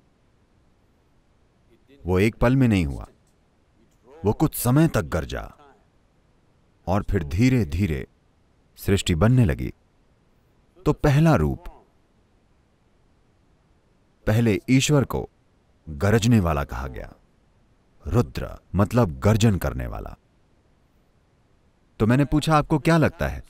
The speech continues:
उन्होंने कितनी बार गर्जन किया होगा?" वो बोले, "हम कह नहीं सकते।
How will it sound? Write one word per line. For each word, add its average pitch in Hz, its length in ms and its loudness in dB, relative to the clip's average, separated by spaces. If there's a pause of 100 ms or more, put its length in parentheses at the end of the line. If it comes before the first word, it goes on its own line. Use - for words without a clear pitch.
(160)
उन्होंने 135 280 4
कितनी 170 320 0
बार 113 200 4
गर्जन 73 360 -2
किया 64 220 -10
होगा?" - 320 -14 (2750)
वो 78 60 -6
बोले, 92 200 2
"हम 92 160 0
कह 101 220 -2
नहीं 76 160 -4
सकते। - 360 -18